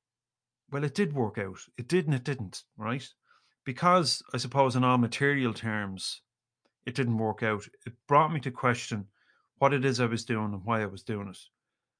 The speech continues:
And I started writing Sunday Letters because of that.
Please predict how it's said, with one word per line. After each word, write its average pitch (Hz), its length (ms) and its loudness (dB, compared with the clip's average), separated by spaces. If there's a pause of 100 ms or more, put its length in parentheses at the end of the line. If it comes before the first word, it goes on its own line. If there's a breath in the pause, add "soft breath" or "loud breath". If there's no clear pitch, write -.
(140)
And 123 460 4
I 123 60 -4
started 156 480 4
writing 120 480 2
Sunday 123 320 2
Letters 104 320 -2
because 120 400 -2
of 98 100 -8
that. - 300 -10